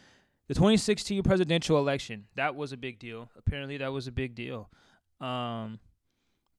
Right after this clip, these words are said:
I didn't really care. I knew Trump was gonna win because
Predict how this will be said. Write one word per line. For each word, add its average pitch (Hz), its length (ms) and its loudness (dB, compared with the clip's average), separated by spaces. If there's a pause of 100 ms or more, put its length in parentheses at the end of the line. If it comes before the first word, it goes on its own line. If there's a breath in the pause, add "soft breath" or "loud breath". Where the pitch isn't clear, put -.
(140)
I 156 120 2
didn't 160 140 -2
really 120 160 -8
care. 123 440 -8 (460)
I 165 80 4
knew 196 120 8
Trump 175 280 4
was 147 100 -6
gonna 147 160 -6
win 151 280 -8
because 131 720 -4